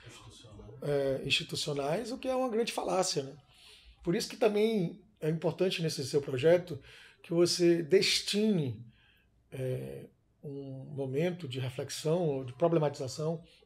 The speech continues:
Speaker 2: em relação ao capital, que é o que você tá fazendo, mas também em relação ao Estado.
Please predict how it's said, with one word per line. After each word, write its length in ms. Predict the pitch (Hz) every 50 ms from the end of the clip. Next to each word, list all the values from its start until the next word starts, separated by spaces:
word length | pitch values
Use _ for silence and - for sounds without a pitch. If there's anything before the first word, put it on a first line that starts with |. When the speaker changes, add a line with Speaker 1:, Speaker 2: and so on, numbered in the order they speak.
| _ _ _ _ _ _ _ _ - - - - - - - - - - - - - - -
Speaker 2:
em 60 | -
relação 380 | 127 135 131 127 113 - 147 131
ao 40 |
capital, 480 | 123 131 120 - - - 139 151 185 196
que 80 | - 156
é 40 |
o 20 | 143
que 60 | -
você 80 | - 143
tá 80 | 127
fazendo, 340 | 123 135 131 123 156 175 196
mas 160 | 196 180 -
também 160 | 190 185 202
em 40 | 180
relação 260 | 190 196 185 - 196
ao 40 | 214
Estado. 560 | 214 - - - 190 160 156 151 143 127 123